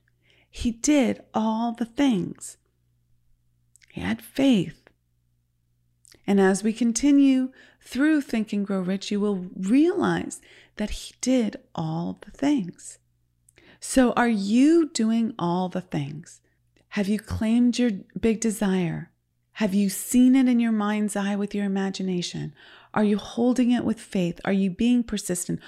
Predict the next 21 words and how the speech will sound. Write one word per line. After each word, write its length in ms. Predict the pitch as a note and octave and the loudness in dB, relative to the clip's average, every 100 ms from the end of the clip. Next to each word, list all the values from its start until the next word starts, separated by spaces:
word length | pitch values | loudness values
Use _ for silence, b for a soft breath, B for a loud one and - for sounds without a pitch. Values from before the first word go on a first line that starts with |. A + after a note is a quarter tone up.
| B B | B B
Are 100 | - | -2
you 200 | G3+ G3+ | 2 2
making 460 | G#3 A3 A#3+ A#3 A#3 | 2 4 2 2 0
quick 220 | A3+ G#3+ | 0 -4
decisions? 540 | - F#3 F3+ E3 D#3+ - | -6 -6 -6 -4 -6 -4
Are 120 | F#3 | -4
you 200 | F3 F3 | -2 -4
taking 540 | - - A#3+ A3+ A3 | -6 -4 -2 0 -2
action? 540 | - D#3+ - E3 - - b b b b b b b - | -4 -8 -8 -8 -8 -14 b b b b b b b -2
Are 140 | G#3+ | 0
you 200 | G3+ G#3+ | 2 0
praying 800 | G3+ - - A#3 A#3+ B3 A#3+ - | -4 -14 -6 -2 0 0 -2 -2
without 520 | F#3+ G3 F#3+ F#3+ - | -4 -4 -4 -6 -6
worry 380 | F3+ A#3 B3 B3 | -2 2 4 2
but 240 | G3+ G3+ | 0 -4
with 240 | E3+ F3+ - | -4 -6 -8
confidence? 840 | - G#3+ A3+ B3+ C4 B3+ C#4 - _ _ _ _ _ _ _ _ - - | -8 -4 -4 -2 -2 -2 -4 -12 _ _ _ _ _ _ _ _ -14 -4
Are 80 | |
you 220 | E3+ E3+ F3 | -2 -2 -4
trusting 920 | - - A#3+ A#3+ - A#3+ A#3+ A3+ A3+ - _ _ _ _ _ _ _ _ _ - | -8 -6 -4 -4 -4 -2 0 -2 -4 -10 _ _ _ _ _ _ _ _ _ 0
and 180 | G3+ | 0